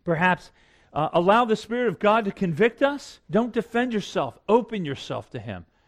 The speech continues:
And, uh, and ask for forgiveness if you've walked in a way and fashioned other kings that you've followed and worshipped and offered sacrifices to, or, or perhaps celebrate that we have a king. Celebrate that he is so good and so glorious,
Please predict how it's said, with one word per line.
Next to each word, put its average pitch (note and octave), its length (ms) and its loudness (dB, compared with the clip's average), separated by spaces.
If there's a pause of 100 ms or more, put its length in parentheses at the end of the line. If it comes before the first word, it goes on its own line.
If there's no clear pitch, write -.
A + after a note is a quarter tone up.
(380)
And, E3 340 0
uh, C#3+ 320 2
and E3+ 200 -4
ask A3 300 0
for G#3+ 160 -10
forgiveness G#3 580 -2
if D#3 120 2
you've E3+ 200 -4
walked G3+ 340 2
in G3+ 100 -2
a F3+ 60 -2
way F#3 260 2
and B2+ 100 -4
fashioned F#3+ 480 -2
other E3+ 200 2
kings G3+ 340 -2
that F3 140 -2
you've D#3+ 140 -2
followed F#3 420 2
and D3 160 -4
worshipped E3 460 0
and C3+ 100 -2
offered E3 380 0 (440)
sacrifices D#3 840 0
to, A#2+ 340 2
or, G#2+ 160 -2 (240)
or E3 80 2
perhaps G#3 380 2
celebrate A#2 720 0
that - 120 -8
we B2+ 100 -2
have A#2+ 140 0
a A#2 60 -6
king. A2 360 -6
Celebrate C3 920 0
that B2 140 0
he D3+ 200 2
is A#2+ 140 -2
so G#3 320 2
good A#2+ 380 -2
and C3+ 180 -6
so A3 320 2
glorious, B2 500 0